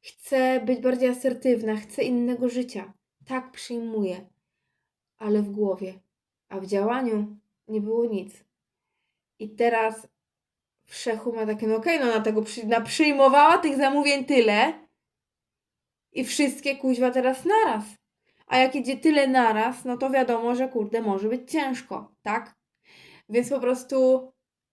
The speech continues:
tyle manifestacji, tyle przy-, przyjętych energetycznie s-, jakby różnych rzeczy, ale w działaniu nic.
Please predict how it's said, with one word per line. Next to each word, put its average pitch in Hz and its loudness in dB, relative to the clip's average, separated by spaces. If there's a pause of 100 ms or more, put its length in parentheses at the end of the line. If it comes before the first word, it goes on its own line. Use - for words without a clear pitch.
(420)
tyle 330 -2
manifestacji, 262 -6
tyle 302 0 (340)
przy-, 277 -2
przyjętych 269 2 (100)
energetycznie 233 0 (840)
s-, - -18 (160)
jakby 226 0
różnych 262 2
rzeczy, 214 -2 (1000)
ale 233 0
w 214 -6
działaniu 226 0
nic. 262 -6